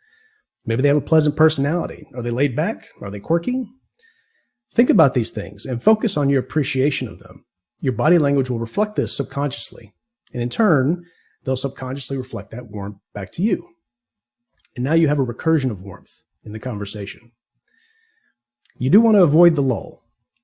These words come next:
So research has shown that it takes as little as four second, fe-, seconds of awkward silence for anxiety to shoot way up in a conversation.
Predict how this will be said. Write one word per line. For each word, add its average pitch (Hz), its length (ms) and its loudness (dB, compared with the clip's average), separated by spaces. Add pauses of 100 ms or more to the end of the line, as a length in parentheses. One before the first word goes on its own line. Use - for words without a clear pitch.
So - 140 -8
research 190 360 4
has 190 100 2
shown 190 280 2
that 165 80 4
it 151 80 -2
takes 165 220 0
as 139 100 -4
little 156 120 2
as 131 100 -2
four 170 240 -4
second, - 500 -4
fe-, 180 140 0
seconds - 420 -4
of 120 80 -4
awkward 127 260 0
silence 127 420 -2 (320)
for - 200 0
anxiety 135 360 2
to 107 60 -6
shoot - 320 0
way 139 140 0
up 113 100 -4
in 104 60 -8
a 107 60 -8
conversation. 101 640 -6